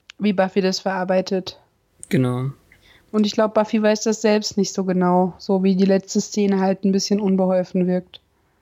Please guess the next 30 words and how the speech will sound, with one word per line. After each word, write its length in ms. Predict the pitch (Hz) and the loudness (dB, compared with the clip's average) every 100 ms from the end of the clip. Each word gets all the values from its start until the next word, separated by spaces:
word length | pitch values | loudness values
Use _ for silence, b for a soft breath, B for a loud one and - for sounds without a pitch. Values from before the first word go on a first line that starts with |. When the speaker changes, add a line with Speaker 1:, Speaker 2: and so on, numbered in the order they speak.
| _ _ _ | _ _ _
Speaker 2:
Auf 140 | 151 147 | -2 0
jeden 140 | 165 | 2
Fall 120 | 160 | 0
kriegen 280 | 151 156 151 | 0 2 2
wir 80 | 143 | 4
dann 160 | 135 | 2
noch, 200 | 143 143 - - | 2 0 -4 -14
um 460 | 120 143 139 135 - | -2 0 0 -2 -2
den 360 | 135 131 131 | 0 2 0
Witz 260 | 147 147 - | -2 -2 -2
der 420 | - 131 131 131 135 _ _ - | 2 4 4 0 -4 _ _ -10
Szene 420 | - 151 151 151 _ _ | 0 2 2 0 _ _
zu 200 | - 143 | -6 -6
verstehen, 760 | 139 139 - 139 131 131 135 135 B B B B B - - _ - | -2 -2 2 2 4 2 0 -4 B B B B B -20 -20 _ -14
ein 420 | - 131 131 135 131 | 0 2 4 2 0
Jonathan-Mosaik, 1200 | 135 131 127 - 127 127 131 135 127 123 131 - - - | 2 2 2 2 2 2 0 2 2 0 -4 -8 -18 -6
äh, 300 | 127 123 120 | 0 2 0
oder 400 | 113 123 120 123 _ | 0 0 0 -2 _
wie 120 | 135 | 0
heißt 140 | 131 135 | 0 0
das, 160 | 131 | -4
eine 180 | - 131 | 0 -2
Collage, 680 | - - 123 120 123 123 120 | 0 0 2 4 2 2 0
die 160 | 127 147 | 0 -4
sie 200 | 135 120 | 0 0
an 120 | 117 | 0
ihre 320 | 120 131 123 | -2 -2 -2
Wand 220 | 123 127 | -2 -4
geklebt 460 | - 170 - 123 - | -4 -6 -2 -2 -2
haben. 360 | 127 123 123 | -2 0 -2